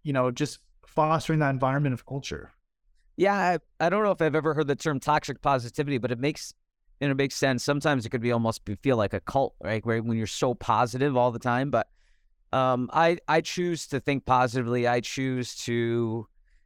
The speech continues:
Speaker 2: to, um, you know, have positive energy. I choose to have positive interactions as much as I can because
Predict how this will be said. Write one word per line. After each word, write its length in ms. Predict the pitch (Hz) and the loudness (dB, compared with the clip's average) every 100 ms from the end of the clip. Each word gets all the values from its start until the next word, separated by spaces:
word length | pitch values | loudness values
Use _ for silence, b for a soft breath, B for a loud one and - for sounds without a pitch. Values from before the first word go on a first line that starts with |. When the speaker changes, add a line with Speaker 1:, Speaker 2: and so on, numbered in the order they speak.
| _ _ | _ _
Speaker 2:
to, 500 | - 123 113 107 107 | -4 0 2 0 2
um, 420 | 107 98 92 90 87 _ _ _ - | 4 4 2 -2 -10 _ _ _ -6
you 60 | |
know, 160 | 82 65 _ _ _ | -4 -6 _ _ _
have 300 | 127 139 131 | -2 0 0
positive 380 | - 127 123 120 | 2 2 2 0
energy. 760 | 117 123 107 120 117 113 107 - | 0 -2 -2 -2 -2 -4 -6 -2
I 160 | 113 107 | -2 -2
choose 340 | - - 139 127 | -8 -2 -2 2
to 80 | 120 | 0
have 100 | 101 | 2
positive 360 | 117 120 110 | 2 2 2
interactions 600 | 120 113 110 110 123 120 | 0 0 -2 -4 -4 -4
as 160 | 113 101 | -4 -2
much 220 | 113 110 | -2 -2
as 100 | 104 | -2
I 100 | 110 | -2
can 320 | - 120 117 | 0 0 0
because 580 | 117 104 127 123 110 - | -6 -2 0 0 -4 -12